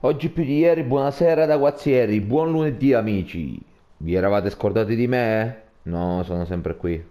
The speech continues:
Come sapete il fine settimana per me è sempre impegnativo giocare, quindi non gioco, infatti vi faccio vedere, eh, che non gioco da, da quando è che non gioco?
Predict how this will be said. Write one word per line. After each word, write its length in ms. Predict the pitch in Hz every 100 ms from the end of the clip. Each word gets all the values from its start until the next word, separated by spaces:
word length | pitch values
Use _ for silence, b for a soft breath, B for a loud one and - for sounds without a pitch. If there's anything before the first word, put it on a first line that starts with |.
| - _
Come 180 | - 82
sapete 400 | 92 90 98 92
il 80 | 92
fine 220 | - 92
settimana 480 | 92 92 92 95 101
per 140 | 98
me 140 | 95 95
è 20 |
sempre 760 | - 95 92 95 90 - - -
impegnativo 840 | 90 95 - 101 98 98 101 85 92
giocare, 520 | 90 85 90 85 90
quindi 720 | - 92 90 90 90 90 90
non 380 | 87 87 92 98
gioco, 420 | 92 101 107 95
infatti 400 | 87 85 95 -
vi 60 | 85
faccio 260 | 85 90 85
vedere, 520 | 85 92 110 110 - B B B B B B
eh, 680 | - - 67 64 62 57 -
che 140 | - 92
non 240 | 90 90
gioco 360 | 98 90 85 87
da, 800 | 87 87 87 87 87 87 87 82 - - - -
da 220 | - 87
quando 220 | 95 90
è 20 |
che 80 | 82
non 180 | 80 82
gioco? 500 | 98 101 113 113